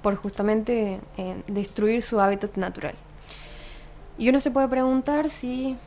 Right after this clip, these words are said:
em, acaso la película es un debate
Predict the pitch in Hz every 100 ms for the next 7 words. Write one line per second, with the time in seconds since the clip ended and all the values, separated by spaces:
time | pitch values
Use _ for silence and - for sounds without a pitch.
0 | - - - - 214 202 202 196 190 196
1 | 208 - - - - - 214 233 233 247
2 | 220 220 240 - 247 247 247 240 226 -
3 | 214 208 214 233 247 - 262 269